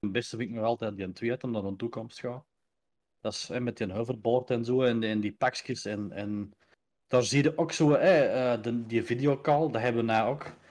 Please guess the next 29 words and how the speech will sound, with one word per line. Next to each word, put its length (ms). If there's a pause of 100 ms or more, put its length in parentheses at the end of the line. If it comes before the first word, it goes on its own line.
(420)
Dat 160
was 180
toen 260
zo, 220
eh, 160
juist 280
on 160
top 220
komen, 280
of 200
juist 240
niet, 120
dat 160
zo, 280
hè, 340
dat 160
zijn 120
de 80
filmen 320
van 120
die 120
toekomstfilms, 720
dat 220
er 60
zo 80
heel 200
veel 200
dingen 300
in, 340